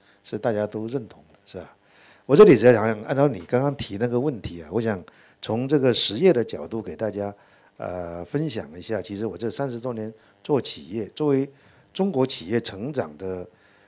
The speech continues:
这个制造，这种中国制造企业成长这个历程呢，这个，呃，我以我们公司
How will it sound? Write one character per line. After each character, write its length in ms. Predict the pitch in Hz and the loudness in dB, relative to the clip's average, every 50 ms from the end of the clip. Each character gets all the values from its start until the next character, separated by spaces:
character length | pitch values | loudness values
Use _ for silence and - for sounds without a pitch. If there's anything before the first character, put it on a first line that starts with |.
| _ _ - | _ _ -12
这 140 | - 104 | -10 -8
个 640 | 92 101 98 95 92 95 92 90 92 92 90 90 90 87 | -6 -4 -4 -4 -4 -4 -4 -6 -8 -8 -8 -10 -10 -8
制 120 | - - 135 | -6 -4 -2
造， 280 | 120 127 120 110 104 | 0 0 -2 -2 -4
这 120 | 101 - 117 | -8 -10 -12
种 120 | 101 95 | -12 -12
中 160 | 87 117 120 | -10 -10 -10
国 100 | 107 107 | -8 -8
制 160 | 107 - 123 113 | -8 -8 -8 -6
造 160 | 117 110 107 | -4 -4 -4
企 160 | 107 - - | -6 -8 -12
业 80 | 92 101 | -12 -12
成 220 | - - 101 120 | -12 -12 -12 -10
长 140 | 120 95 82 | -10 -10 -8
这 80 | 92 101 | -6 -4
个 80 | 113 | -4
历 200 | 113 110 147 110 | -4 -4 -6 -10
程 300 | - - - - 78 80 | -10 -14 -16 -16 -18 -20
呢， 100 | 82 - - _ _ _ - - - - _ - | -20 -20 -20 _ _ _ -20 -20 -20 -20 _ -8
这 140 | - 110 | -6 -4
个， 460 | 95 92 98 95 95 92 92 90 85 85 - - _ _ _ _ _ _ _ _ | -2 0 0 0 0 0 -2 -2 -6 -8 -12 -18 _ _ _ _ _ _ _ _
呃， 1080 | - 101 95 90 87 90 87 87 87 90 90 87 87 90 92 92 92 92 92 90 87 92 98 - | -6 -4 -2 -2 -2 -2 -4 -4 -4 -4 -4 -4 -4 -4 -4 -4 -4 -6 -6 -8 -8 -10 -8 0
我 140 | 101 110 143 | 4 4 6
以 100 | 139 110 | 6 4
我 160 | 101 90 82 | 0 -2 -6
们 160 | 87 101 107 | -8 -10 -10
公 240 | 110 - 127 135 135 | -8 -8 -8 -8 -6
司 180 | - - 135 | -4 -4 -4